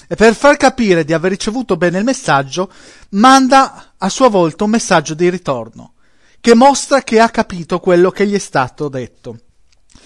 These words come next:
Quindi come capisco se l'altro ha ricevuto ciò che ho detto? Facciamo un esempio. Facciamo un esempio di evangelizzazione così viene semplice.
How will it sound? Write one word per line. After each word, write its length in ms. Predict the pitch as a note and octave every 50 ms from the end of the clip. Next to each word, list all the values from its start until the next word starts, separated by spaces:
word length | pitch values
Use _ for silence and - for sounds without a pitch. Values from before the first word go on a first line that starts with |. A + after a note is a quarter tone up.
| - - - - - _
Quindi 220 | - G#3+ G3 G#3+
come 220 | F#3 A#3+ A#3 A#3+ A#3
capisco 480 | - A3+ - B3 B3+ - - - A#3+
se 160 | - - A3
l'altro 400 | F#3+ F#3+ G3+ G#3+ A3 G#3+ - G#3+
ha 40 | G#3
ricevuto 760 | G3 G3 F#3+ - G3+ F#3 F3+ G#3 G#3+ - - G#3 G3+ G3+ - -
ciò 320 | - - - G3+ F#3+ F#3
che 120 | - - -
ho 20 |
detto? 160 | _ - C3
Facciamo 400 | C3+ - A3+ A3+ - C4 A#3+ A#3+
un 80 | B3 A#3
esempio. 540 | G#3+ - E3+ C3+ A#2+ A2+ A2+ _ - A#2+ A#2 _ _ _ _ _ - - _ _ _ _ _ _
Facciamo 300 | - - E3 - A3+ A3+
un 80 | A#3 G#3+
esempio 340 | E3+ G#3 G#3 G3+ - G#3+ F#3+
di 80 | F3
evangelizzazione 720 | F#3+ F#3 G3 F#3+ D#3+ F3+ F3 D#3+ F3 D#3 - - F#3 F3+ E3+
così 220 | - F3 D3+ E3+
viene 180 | D#3 D#3+ D#3 D3+
semplice. 680 | - - - A#2+ A2 A2 A2 - B2 - - C3+ -